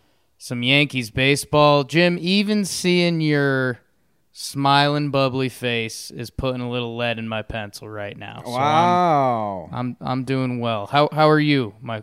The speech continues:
Speaker 1: my friend?
Speaker 2: I'm good. Like I said, I'm happy. I have jeans on right now.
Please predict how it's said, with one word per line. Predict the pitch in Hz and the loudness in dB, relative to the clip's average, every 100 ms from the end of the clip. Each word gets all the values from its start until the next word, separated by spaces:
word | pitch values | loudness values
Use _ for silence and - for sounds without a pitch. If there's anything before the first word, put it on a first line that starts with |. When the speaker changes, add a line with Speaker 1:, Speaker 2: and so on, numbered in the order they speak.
| - | -8
Speaker 1:
my | 127 107 | -8 -8
friend? | - 107 98 101 _ _ _ - | -8 -10 -10 -16 _ _ _ -6
Speaker 2:
I'm | 185 | -2
good. | 254 330 120 - | 2 2 0 -6
Like | - | -8
I | 180 | -6
said, | 175 247 165 | -2 0 2
I'm | 156 | 2
happy. | 151 165 226 | 2 0 2
I | 170 | 4
have | 214 | 4
jeans | 127 139 151 180 202 | 2 2 4 4 2
on | 214 220 | 2 0
right | 220 | -2
now. | 226 226 254 | -2 -4 -6